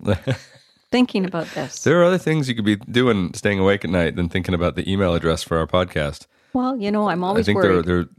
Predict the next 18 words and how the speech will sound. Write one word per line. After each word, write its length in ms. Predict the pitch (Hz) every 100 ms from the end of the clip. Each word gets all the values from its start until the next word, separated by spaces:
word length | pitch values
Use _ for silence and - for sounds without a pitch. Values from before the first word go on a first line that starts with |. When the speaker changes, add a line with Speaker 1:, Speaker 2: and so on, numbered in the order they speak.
| -
Speaker 1:
they're, 120 | 95
Akiko 480 | - 113 117 101 92
and, 160 | 90
and 180 | 90 87
maybe 340 | 90 90 87 85
a, 100 | 90
a 180 | 82 -
couple 220 | - 95
other 160 | 90 87
people 240 | 90 78
are 40 | 76
the 80 |
only 120 | 85 82
ones 200 | 85 82
who 60 |
use 220 | 82 87
it. 220 | 80 -
So 120 | -